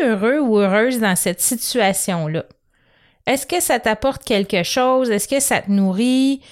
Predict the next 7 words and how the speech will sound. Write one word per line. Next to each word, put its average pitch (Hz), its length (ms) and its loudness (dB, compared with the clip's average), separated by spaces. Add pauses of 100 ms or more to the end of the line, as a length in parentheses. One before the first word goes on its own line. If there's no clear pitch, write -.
(320)
Ou 311 200 2
est-ce 233 160 0
que - 80 -2
t'es 214 220 0
toujours 233 380 0
en 208 160 2
calvasse ? 214 720 0